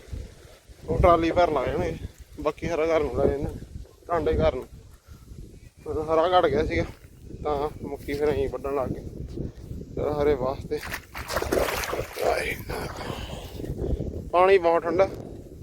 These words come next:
ਫਿਰ ਜਦੋਂ ਆ ਕੇ ਰੇਤੇ 'ਚ ਪੈਰ ਧਰਦੇ ਆ ਫੇਰ, ਫੇਰ ਪਤਾ ਲੱਗਦਾ। ਟਟੀਰੀ ਦੇ ਅੰਡੇ ਬਚਾਏ ਨੇ, ਬਚਾਏ ਨੇ, ਕਈ ਦਿਨ ਹੋ ਗਏ ਇਹਨੂੰ ਬਚਾਉਂਦੇ ਨੂੰ, ਉਹ ਫਿਰਦੀ ਆ।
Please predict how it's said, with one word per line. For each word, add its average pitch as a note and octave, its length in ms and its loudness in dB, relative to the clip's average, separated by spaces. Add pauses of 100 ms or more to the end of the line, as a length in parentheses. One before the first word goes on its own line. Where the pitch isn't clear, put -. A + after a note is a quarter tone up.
(640)
ਫਿਰ D#3 80 -4
ਜਦੋਂ E3+ 240 6
ਆ F3+ 100 10
ਕੇ F3+ 120 6
ਰੇਤੇ E3+ 360 2
'ਚ - 20 0
ਪੈਰ E3 240 6
ਧਰਦੇ F3 300 6
ਆ E3+ 60 6
ਫੇਰ, E3 220 6
ਫੇਰ D3+ 180 6
ਪਤਾ C3+ 200 2
ਲੱਗਦਾ। B2+ 520 4 (2250)
ਟਟੀਰੀ F#3+ 400 12
ਦੇ G3 160 12
ਅੰਡੇ F3+ 280 8
ਬਚਾਏ F3 260 10
ਨੇ, F3 240 6
ਬਚਾਏ D#3 400 4
ਨੇ, D#3 120 2 (1300)
ਕਈ F#3 260 12
ਦਿਨ F3 160 12
ਹੋ E3+ 140 10
ਗਏ E3 60 10
ਇਹਨੂੰ F3 140 8
ਬਚਾਉਂਦੇ D#3+ 460 8
ਨੂੰ, D#3 300 -2
ਉਹ E3+ 140 4
ਫਿਰਦੀ D3 340 0
ਆ। - 20 0